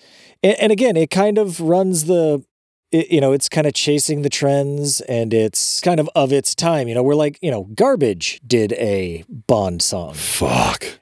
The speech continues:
Speaker 1: Uh, you know, like, the, the, they, they get folks, you know, they get someone popular to do the main song,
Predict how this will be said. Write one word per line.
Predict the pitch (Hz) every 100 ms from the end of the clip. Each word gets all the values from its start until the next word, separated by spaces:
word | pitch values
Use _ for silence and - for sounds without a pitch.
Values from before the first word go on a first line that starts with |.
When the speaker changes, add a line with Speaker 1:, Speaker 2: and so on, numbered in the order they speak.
| -
Speaker 1:
Uh, | 165
you | 185
know, | 151
like, | 147 147
the, | 156 156
the, | 139
they, | 127 185 147 139 120
they | 147 127
get | 110 180
folks, | - 160 160 - - -
you | 160
know, | 139
they | 131
get | 143 175
someone | 196 190
popular | 143 160 160 160 139 131
to | 120 131
do | 139 139 135
the | 127
main | 127 131 135
song, | 131 143 117 101 101